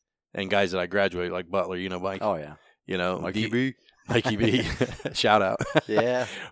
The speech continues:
Speaker 1: But, you know, him and, and he grew up the way we did. Like, his father and my father were in the military together, you know, so i-,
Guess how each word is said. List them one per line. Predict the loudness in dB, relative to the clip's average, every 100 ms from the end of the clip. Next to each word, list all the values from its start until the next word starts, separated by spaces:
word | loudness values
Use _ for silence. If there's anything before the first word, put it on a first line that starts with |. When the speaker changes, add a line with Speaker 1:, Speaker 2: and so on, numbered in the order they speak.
| -2
Speaker 1:
But, | 6 6 6
you | 2
know, | 2 2 -2 -6
him | 0 2 0 -2
and, | -4 -4 -6
and | -8 -4
he | -2 -2
grew | 0 0
up | 0
the | -2
way | -2 -2
we | -6
did. | -6 -6 -6
Like, | -10 -4
his | -2 -2 -4
father | 2 2 4 0
and | 0
my | 0 2
father | 2 2
were | -2
in | -4
the |
military | -4 -4 -2 -4 -4
together, | -4 -2 -2 -4 -8
you | -6
know, | -4 -4
so | -2 -2 -2 -4 -20 -20 -20 -8
i-, | -8